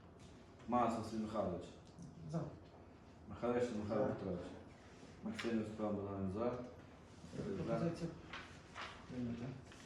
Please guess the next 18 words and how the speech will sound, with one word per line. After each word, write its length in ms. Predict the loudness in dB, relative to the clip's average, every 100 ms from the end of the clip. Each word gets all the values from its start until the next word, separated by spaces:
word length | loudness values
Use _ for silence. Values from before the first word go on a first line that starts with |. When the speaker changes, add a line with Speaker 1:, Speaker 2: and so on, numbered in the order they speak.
| -14 -14 -14 -12 -12 -12 -12 -12 -12 -12 -12 -4
Speaker 2:
Затвердити 680 | 4 4 8 10 8 6 4 4 0
проект 400 | 8 8 10 6 0 -2 4
землеустрою 520 | 8 10 10 8 4
щодо 220 | 6 8
відведення 440 | 10 10 8 6
земельної 360 | 6 8 10 10
ділянки 400 | 10 8 6 4
з 20 |
зміною 360 | 4 6 6 4
цільового 320 | 4 4 4
призначення 560 | 4 4 4 4 4 4
для 80 | 6
ведення 380 | 6 6 6 4
товарного 420 | 6 6 6 4
сільськогосподарського 840 | 0 0 0 2 2 2 2 2
виробництва, 440 | 2 4 4 4 2
що 140 | 4 2
розташоване 560 | 2 0 4 4 4